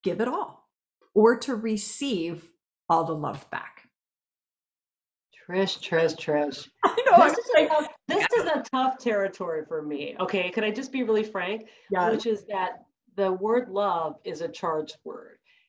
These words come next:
Speaker 2: And, and I, I won't go too deep into this 'cause then it truly will be a therapy session. But
Speaker 1: Mm-hmm.
Speaker 2: I, you know, there's, I didn't even get comfortable using that word until I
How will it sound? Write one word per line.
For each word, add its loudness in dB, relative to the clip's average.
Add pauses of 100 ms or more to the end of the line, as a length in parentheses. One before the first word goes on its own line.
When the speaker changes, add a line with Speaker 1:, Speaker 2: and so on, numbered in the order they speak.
(100)
Speaker 2:
And, 2
and 2
I, 4
I 2
won't 2
go 0
too -2
deep -2
into 0
this -6
'cause -2
then -2
it -6
truly -6
will -6
be -2
a -4
therapy -2
session. -4
But -4 (460)
Speaker 1:
Mm-hmm. -2
Speaker 2:
I, -4
you -8
know, -2
there's, -6 (420)
I -2
didn't -6
even 2
get -2
comfortable -4 (480)
using 2
that -2
word -6
until 0
I 0